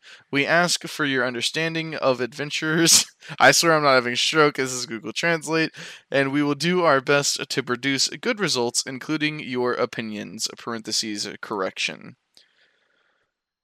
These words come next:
Um, so, <sighs> for anyone who maybe is not, uh, understanding that whole mess of Google translated, uh, words, they're basically saying that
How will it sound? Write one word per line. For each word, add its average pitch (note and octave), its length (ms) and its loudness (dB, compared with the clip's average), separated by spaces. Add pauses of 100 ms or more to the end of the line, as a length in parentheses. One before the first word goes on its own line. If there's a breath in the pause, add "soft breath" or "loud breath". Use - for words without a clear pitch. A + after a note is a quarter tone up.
Um, D#3+ 720 8 (520)
so, F3+ 500 6 (280)
<sighs> - 260 0
for F#3+ 140 4
anyone F#3+ 480 2
who D3+ 540 0
maybe C3+ 380 0
is B2+ 180 0
not, B2 580 0
uh, G#2 720 4 (640)
understanding A2+ 800 -4
that G#2+ 240 2
whole G#2+ 220 -4
mess G#2 300 -2
of G#2+ 120 -8
Google G#2+ 280 -8
translated, G#2+ 600 -2 (380)
uh, G#2 260 2
words, E3+ 420 0 (340 loud breath)
they're D#3+ 160 4
basically F3 320 4
saying E3 400 0
that C3+ 400 2